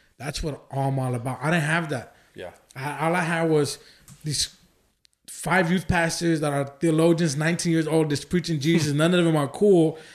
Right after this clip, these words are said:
Speaker 1: I didn't have nowhere to take them.
Speaker 2: Yeah.
Speaker 1: So I never bought my friends.
Speaker 2: Yeah.
Speaker 1: So I'm like, "Let me create something where people can bring their friends and experience Jesus for the first
Speaker 2: Yeah.
Speaker 1: time." That's why the worship night was, you could say, so successful 'cause it's in the middle of downtown. It's not a church.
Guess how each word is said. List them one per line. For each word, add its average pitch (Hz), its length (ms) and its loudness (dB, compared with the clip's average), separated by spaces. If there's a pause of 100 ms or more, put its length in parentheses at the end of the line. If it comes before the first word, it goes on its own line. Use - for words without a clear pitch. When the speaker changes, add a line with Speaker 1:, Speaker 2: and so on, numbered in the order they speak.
(120)
Speaker 1:
I 147 100 -4
didn't 165 140 2
have 170 120 0
nowhere 160 280 0
to 120 60 -6
take 165 340 -6
them. 127 160 -10 (260)
Speaker 2:
Yeah. 95 300 -6 (100)
Speaker 1:
So - 160 -10
I 147 60 -4
never 156 200 -2
bought 147 320 -8
my 139 120 -10
friends. 123 500 -8 (240)
Speaker 2:
Yeah. 92 60 -20 (120)
Speaker 1:
So - 160 -8
I'm 147 120 -2
like, 135 160 -4
"Let 147 100 -2
me 175 140 2
create 147 420 -4
something 139 340 -6
where 127 80 -4
people 139 260 -6
can 127 180 -8
bring 135 180 -6
their 127 80 -8
friends 127 260 -10
and 123 80 -10
experience 131 380 -12
Jesus 120 280 -12
for - 120 -18
the 123 100 -12
first 123 260 -14
Speaker 2:
Yeah. 92 160 -4
Speaker 1:
time." 120 160 -10 (420)
That's 143 180 -6
why 160 100 -2
the 143 80 -2
worship 151 360 -2
night 135 180 -6
was, 127 200 -6 (1080)
you 175 100 -4
could 160 140 -4
say, 170 160 0
so 170 180 0
successful 151 600 -4
'cause 127 180 -6
it's 139 160 -4
in 143 120 -2
the 127 60 -4
middle 151 300 0
of 127 100 -6
downtown. 135 540 -4
It's 117 100 -4
not 147 200 -2
a 139 60 -4
church. 139 420 -4